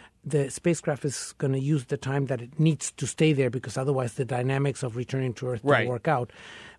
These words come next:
Speaker 1: to continue to map the asteroid. So I'm looking forward to that time when we don't have the pressure of,
Speaker 2: <laughs>
Speaker 1: you know, of
Speaker 2: Getting your
Speaker 1: provi-,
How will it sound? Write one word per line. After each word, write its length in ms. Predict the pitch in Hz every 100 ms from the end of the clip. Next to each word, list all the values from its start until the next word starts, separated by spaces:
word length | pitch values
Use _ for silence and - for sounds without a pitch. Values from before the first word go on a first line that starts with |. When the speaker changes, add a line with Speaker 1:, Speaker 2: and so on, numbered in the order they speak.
| -
Speaker 1:
to 120 | - 143
continue 500 | 143 131 165 160 156
to 120 | -
map 300 | 139 143 147
the 140 | 143
asteroid. 480 | 127 113 - 147 165
So 260 | - 147 127
I'm 160 | 127 127
looking 240 | 139 156
forward 360 | - 139 143 -
to 100 | 143
that 180 | 131
time 260 | - 131 131
when 220 | 127 123
we 100 | 120
don't 240 | 117 139 123
have 180 | 147
the 100 | 135
pressure 480 | 120 139 120 139 127 -
of, 160 | 131 - - - -
Speaker 2:
<laughs> 340 | 160 - -
Speaker 1:
you 80 | 143
know, 120 | 147
of 120 | 139
Speaker 2:
Getting 340 | - 170 151 151
your 120 |
Speaker 1:
provi-, 60 | 170